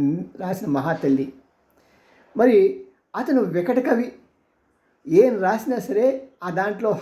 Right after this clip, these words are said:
హాస్యం, వ్యంగ్యం మాటల్లో, చేతల్లో, కావ్యంలో అన్నిట్లో ఉన్న వ్యక్తి అతను.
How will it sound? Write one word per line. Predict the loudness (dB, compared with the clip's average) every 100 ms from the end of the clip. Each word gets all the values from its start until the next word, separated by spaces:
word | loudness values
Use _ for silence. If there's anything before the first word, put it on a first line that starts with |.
| -2
హాస్యం, | -2 -2 0 2 2
వ్యంగ్యం | 0 0 2 0 0
మాటల్లో, | 0 0 0 2 2 2 0
చేతల్లో, | -2 -2 -4 -4 -4 -4 0
కావ్యంలో | 2 4 2 2 -4 -12 _ -6
అన్నిట్లో | -2 0 0 0
ఉన్న | 2 0
వ్యక్తి | -4 -2 -2 -2 0
అతను. | 0 0 -6